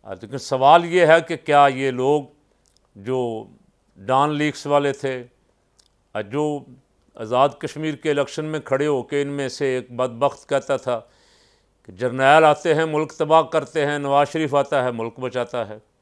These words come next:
جو جرنیلوں کو گالیاں دیتے تھے گجرانوالہ کے جلسے میں، پھر لاہور کے جلسے میں، پھر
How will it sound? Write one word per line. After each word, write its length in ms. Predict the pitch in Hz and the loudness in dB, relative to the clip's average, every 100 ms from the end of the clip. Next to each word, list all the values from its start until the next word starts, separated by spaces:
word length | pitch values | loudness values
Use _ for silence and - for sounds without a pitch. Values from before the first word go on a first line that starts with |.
| _ _ _ _ _ _ | _ _ _ _ _ _
جو 140 | 135 | -6
جرنیلوں 480 | 147 151 147 156 170 | -2 2 2 2 2
کو 140 | 165 | -2
گالیاں 400 | 151 151 170 170 | 2 2 2 0
دیتے 320 | 156 156 160 139 | -2 -4 -4 -4
تھے 140 | 147 | -4
گجرانوالہ 600 | 139 147 160 160 156 156 | -4 -4 -2 0 0 0
کے 180 | 135 143 | -2 -6
جلسے 420 | 131 127 - 131 | -6 -8 -8 -10
میں، 140 | 127 | -8
پھر 160 | 117 131 | -8 -8
لاہور 420 | 131 123 120 143 | -2 -2 0 -2
کے 180 | 143 156 | -4 -8
جلسے 420 | 131 127 113 127 | -6 -8 -8 -12
میں، 160 | 120 120 | -10 -12
پھر 240 | - 123 | -12 -12